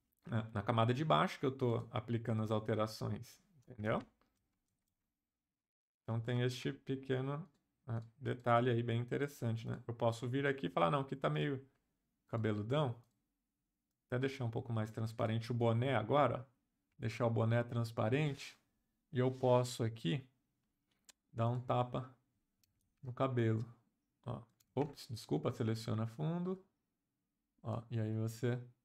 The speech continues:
dá uma ajustadinha aí no cabelo se quiser. Legal? É mais pra mostrar pra vocês, né? Não... o objetivo aqui não é deixar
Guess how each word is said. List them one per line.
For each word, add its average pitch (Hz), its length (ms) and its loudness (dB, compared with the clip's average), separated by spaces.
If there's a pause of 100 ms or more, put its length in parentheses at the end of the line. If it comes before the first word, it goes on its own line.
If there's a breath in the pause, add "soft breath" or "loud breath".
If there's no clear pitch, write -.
(560)
dá 117 80 -4
uma 113 120 2
ajustadinha 120 640 0
aí 117 60 -2
no 120 80 -2
cabelo 120 420 0
se 123 160 -6
quiser. 123 420 -2 (600 soft breath)
Legal? 170 320 8
É - 40 -4
mais 151 200 6
pra 233 140 4
mostrar 233 440 4
pra 214 140 -2
vocês, 147 460 2
né? 127 140 0
Não... 123 260 -2
o 117 60 -10 (540)
objetivo 120 360 0
aqui 127 160 -2
não 131 100 -2
é 135 40 0
deixar 135 520 0